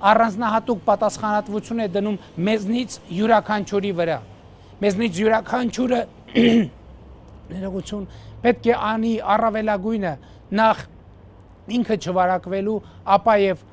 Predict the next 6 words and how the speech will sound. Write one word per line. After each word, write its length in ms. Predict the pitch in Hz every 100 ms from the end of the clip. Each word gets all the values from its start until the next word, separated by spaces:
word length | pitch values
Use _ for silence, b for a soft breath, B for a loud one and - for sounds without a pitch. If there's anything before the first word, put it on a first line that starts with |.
| -
ուրիշներին 600 | 202 208 - 202 190 190
չվարակելու 720 | 180 175 185 185 170 175 156
համար։ 300 | 143 135 123 - - - - - - - - - - - B B B B
Եվ 240 | - 202 214
ուզում 260 | 196 233
եմ 120 | 226